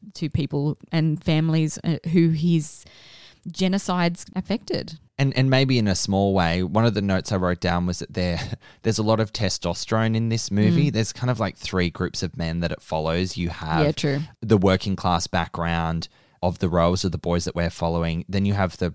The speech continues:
Speaker 2: rich private frat boys and the
Speaker 1: Mm.
Speaker 2: testosterone and determination that comes with that. And then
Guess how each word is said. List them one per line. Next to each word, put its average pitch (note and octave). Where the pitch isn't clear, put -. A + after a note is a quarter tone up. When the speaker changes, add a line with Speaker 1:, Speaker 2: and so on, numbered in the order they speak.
Speaker 2:
rich F2+
private E2+
frat -
boys G2
and F2
the -
Speaker 1:
Mm. -
Speaker 2:
testosterone F#2+
and F#2
determination F#2
that F2
comes F2+
with F2
that. A#2
And G#2+
then G#2